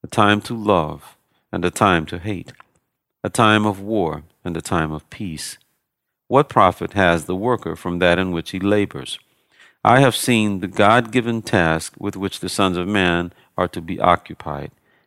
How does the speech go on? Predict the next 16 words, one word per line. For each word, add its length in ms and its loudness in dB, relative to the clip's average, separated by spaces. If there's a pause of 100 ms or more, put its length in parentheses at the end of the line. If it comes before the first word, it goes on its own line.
He 140 0
has 160 2
made 240 4
everything 680 0
beautiful 560 -6
in 220 -4
its 200 -8
time. 540 -4 (600)
Also, 320 4
he 140 0
has 160 0
put 260 -2
eternity 680 -2
in 240 -4
their 200 -4
hearts, 460 -6